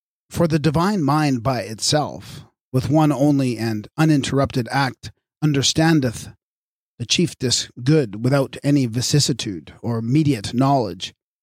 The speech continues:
He generateth in himself an issue and son,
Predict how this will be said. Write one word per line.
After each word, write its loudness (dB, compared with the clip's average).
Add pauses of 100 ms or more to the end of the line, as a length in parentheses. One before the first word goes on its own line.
(760)
He -2
generateth 2
in 4
himself 2
an -4
issue 0
and -8
son, -4